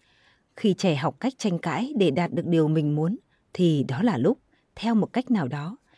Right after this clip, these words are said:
trẻ học cách thể hiện tình cảm tương tự tình huống bé gái giật xích đu của bé khác ở sân chơi. Bằng cách tự khẳng định bản thân, trẻ thấy mình có ảnh hưởng đến thế giới. Lần đầu tiên cảm thấy mình có quyền lực. Trẻ muốn mình là người quan trọng,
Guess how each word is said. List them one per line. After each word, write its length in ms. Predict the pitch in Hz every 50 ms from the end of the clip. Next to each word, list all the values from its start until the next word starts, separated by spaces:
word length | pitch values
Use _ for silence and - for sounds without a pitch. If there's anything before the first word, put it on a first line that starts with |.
| _ _ _ _
trẻ 180 | - - 190 151
học 200 | 135 165 165 - -
cách 120 | 269 339 -
thể 140 | - 220 165
hiện 200 | 143 160 170 - - -
tình 160 | - 165 156
cảm 240 | - - 165 147 120
tương 260 | - - 180 170 165
tự 220 | - 185 165 - - _
tình 180 | - 180 160 165
huống 300 | 156 165 170 160 180 262 - _ _ _ _ _ _ _
bé 240 | - 175 180 180 185
gái 340 | 180 190 180 165 175 214 269 240
giật 180 | 208 190 175
xích 200 | - - - 254 -
đu 260 | - 180 185 170 170
của 160 | 156 - 151 143
bé 160 | 135 147 170
khác 240 | - - 254 311 -
ở 160 | - 175 147
sân 240 | - 196 202 196 190
chơi. 280 | - 208 202 196 190 185 _ _ _ _ _ _ _ _ _ _ _ _ -
Bằng 160 | - 180 151
cách 200 | 131 - 214 262 - _ -
tự 140 | 240 - -
khẳng 240 | - 185 165 147
định 120 | 147 165 - -
bản 200 | 175 165 135 127
thân, 240 | - 190 190 185 175 - _ _ _ _ _ _ _ -
trẻ 200 | - 226 170 127
thấy 180 | - 170 233
mình 200 | 240 240 208 175 156
có 80 | - -
ảnh 200 | - 202 156 143
hưởng 260 | 156 180 165 143 -
đến 140 | 147 180 220
thế 200 | - 202 196 208
giới. 360 | 202 214 190 180 220 302 - _ _ _ _ _ _ _
Lần 200 | 139 151 156 147
đầu 140 | 135 139 127
tiên 320 | 127 175 175 170 165 156 -
cảm 200 | 185 165 135 127
thấy 200 | 139 147 196 254
mình 200 | 269 233 185 165
có 120 | - 254
quyền 260 | - - 202 170 160
lực. 160 | 160 165 156 - - _ _ _ _ _ _ _ _ _ _ -
Trẻ 200 | - - 123 123
muốn 300 | 135 139 143 160 233 330 302
mình 200 | 220 175 160 156
là 80 | 151
người 200 | 139 143 147 143
quan 240 | 139 - 160 165 156
trọng, 240 | - - 175 143